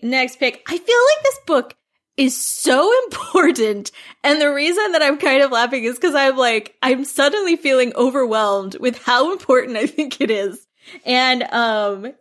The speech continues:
it's just causing some emotions. Okay. So this is The New Jim Crow, Mass Incarceration in the Age of Colorblindness by Michelle Alexander. This book has impacted so many things.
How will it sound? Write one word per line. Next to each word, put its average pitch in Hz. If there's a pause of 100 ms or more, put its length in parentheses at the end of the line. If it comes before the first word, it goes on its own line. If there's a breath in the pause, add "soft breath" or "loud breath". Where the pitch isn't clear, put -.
it's 196
just 208
causing 196
some 208
emotions. - (160)
Okay. 285 (360 loud breath)
So 254
this 339
is 294
The 220
New 254
Jim 247
Crow, 185 (220 loud breath)
Mass 202
Incarceration 226
in 208
the 202
Age 220
of 220
Colorblindness 185
by 180
Michelle 196
Alexander. 170 (320 loud breath)
This 349
book 554
has 523 (180)
impacted 349
so - (100)
many 359
things. 202